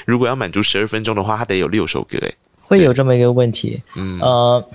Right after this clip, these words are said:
Speaker 2: 但是我们也是做了一个界定，就是如果你是在五到六首歌的话，我们是直接算作E P的。
Speaker 1: 嗯。
Speaker 2: 呃，因为，嗯，数字时代节奏的加快，大家可能，呃，更倾向于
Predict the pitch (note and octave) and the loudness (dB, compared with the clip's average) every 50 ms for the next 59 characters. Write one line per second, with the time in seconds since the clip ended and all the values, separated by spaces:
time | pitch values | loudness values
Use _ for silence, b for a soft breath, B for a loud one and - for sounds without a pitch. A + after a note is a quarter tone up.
0 | - - - G3 G3 F#3+ - F#3+ D#3 B2 G#2+ A2 A#2+ C3+ D3+ C3+ C#3 A#2+ G#2+ - | -18 -4 0 0 2 4 4 4 4 4 4 4 2 2 2 2 2 2 2 2
1 | - D#3+ - F#3+ E3+ C#3 A#2 A#2 A#2+ C3+ C3 - D3+ C#3+ C3+ C#3 C3+ B2 A2+ A2 | 0 0 2 4 4 4 4 4 4 2 2 2 2 2 2 2 2 2 0 0
2 | C#3 C3+ B2 - C3+ B2+ A#2+ A#2 A#2+ C3 C#3 C#3 C3+ B2+ A#2+ G#2+ G#2+ - - C3 | 0 0 0 2 2 2 2 2 2 2 2 2 2 2 2 0 -2 0 0 2
3 | B2 A#2+ A#2 A2+ A2+ A2+ - - - C3+ B2+ B2 A#2 A2+ - - - - A2 G#2+ | 4 4 4 4 2 0 -4 -2 0 2 4 4 4 2 2 -2 -6 -4 -2 0
4 | G2+ G#2 - C3 C3+ C#3 D#3 D3 C3 - A2 G2 F#2+ G#2+ A2+ A#2 A#2+ A#2 G#2+ G2 | 0 2 2 2 2 4 4 2 2 2 0 -2 -2 2 2 4 4 4 2 0
5 | - A2+ G#2+ G#2 G2 F#2 E2+ E2 - - - - F#2+ G2 F#2+ G2 G#2+ G#2 - - | 0 0 0 0 0 0 -2 -4 -8 -12 -12 -6 -4 -2 0 0 0 0 0 2
6 | B2+ A#2+ A2 A#2+ - _ - F#2+ F#2 F#2 G#2+ G#2+ - B2+ A#2+ A#2 G#2+ G2+ A2+ A2+ | 2 2 2 0 -6 _ -8 -6 -2 0 0 0 0 0 0 0 0 0 0 -2
7 | - - - A#2+ G#2+ G2+ - - - B B B E2 F#2+ F#2+ G#2 G#2+ G2+ - C#3 | -4 -4 -4 -2 -2 -2 -4 -6 -8 B B B -6 -2 0 2 2 2 2 2
8 | D#3+ E3+ F3 F3 E3+ E3 - - - _ A#2 G#2 G2+ G2+ G2+ G2+ G2+ G2+ G2 G2+ | 4 4 6 6 6 4 4 0 -6 _ -6 -4 -4 -2 -2 -2 -2 -4 -4 -6
9 | - - D3 C3+ B2+ C3 A#2+ - - G#2+ B2 B2 A2+ G#2 G#2+ G#2 A2+ B2+ B2 A#2 | -4 0 0 0 2 2 2 2 2 2 2 2 2 2 0 2 2 2 4 2
10 | G#2+ - - A#2+ A#2+ A#2 - D3 C#3 A2+ G2+ G2 - A2+ A#2 A2+ A#2 A#2 A#2 A2+ | 2 2 2 0 0 0 0 0 0 0 0 0 0 0 0 2 4 2 2 2
11 | A2+ - - G#2+ G2+ G2 G2 G2+ A2+ A#2 A#2+ - b b b b b b b _ | 0 -2 -4 -2 0 2 2 2 2 0 -2 -6 b b b b b b b _
12 | - F#2+ G2 G2 - D3+ D3 B2 - - D3 C#3+ - F3 D#3 C#3 A#2 G2+ G2 G2+ | -8 -6 -6 -2 0 0 0 2 2 2 2 2 2 2 2 2 2 2 2 2
13 | G#2 G#2 A2 - | 2 2 2 0